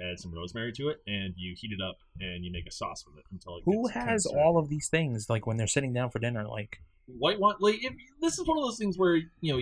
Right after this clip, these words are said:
Speaker 1: when you're going grocery shopping for your meal for the night or for the week, you're like, "Oh, okay, I need to go get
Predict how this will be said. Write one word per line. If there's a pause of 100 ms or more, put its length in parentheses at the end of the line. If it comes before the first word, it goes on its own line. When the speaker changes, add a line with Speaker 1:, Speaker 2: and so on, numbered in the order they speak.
(120)
Speaker 1:
when
you're
going
grocery
shopping
for
your
meal
for
the
night
or
for
the
week,
you're
like,
"Oh,
okay,
I
need
to
go
get